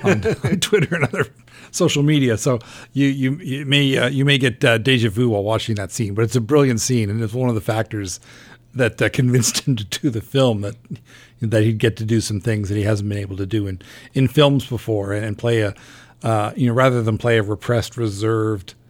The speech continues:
kind of uptight character, like, say, in the, in The Forgiven,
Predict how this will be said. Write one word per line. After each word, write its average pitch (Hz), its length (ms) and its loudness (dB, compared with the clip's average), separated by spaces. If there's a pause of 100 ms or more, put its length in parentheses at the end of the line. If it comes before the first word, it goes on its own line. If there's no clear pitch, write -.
(320)
kind 110 220 -2
of 127 160 2
uptight 117 280 -2
character, 104 380 -2
like, 151 220 0
say, 135 380 2
in 135 180 4
the, 120 460 2 (400)
in 127 360 -2
The 117 100 -2
Forgiven, 120 560 -2